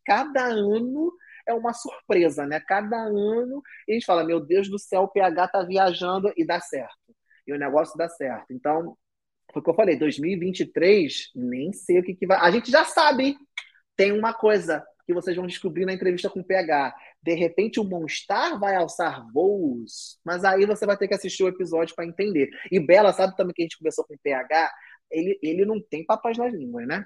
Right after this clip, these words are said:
Não bota papa, não, não bota pano quente. Ele falou da polêmica de dois mil e dezoito, do Diego Schmidt e do não sei do que, do Pablo Chalfun.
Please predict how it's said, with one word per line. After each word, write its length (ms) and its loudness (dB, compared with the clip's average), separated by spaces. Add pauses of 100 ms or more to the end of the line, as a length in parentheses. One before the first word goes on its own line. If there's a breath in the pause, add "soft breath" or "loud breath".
Não 200 -8
bota 240 2
papa, 300 2
não, 140 -4
não 220 -4
bota 380 4
pano 340 0
quente. 380 0
Ele 200 6
falou 320 4
da 100 2
polêmica 540 0
de 120 -4
dois 200 0
mil 100 -8
e 40 -8
dezoito, 580 -4
do 120 -10
Diego 320 2
Schmidt 680 -4 (280 loud breath)
e 140 8
do 100 6
não 100 2
sei 220 4
do 140 2
que, 160 2
do 140 0
Pablo 280 2
Chalfun. 680 0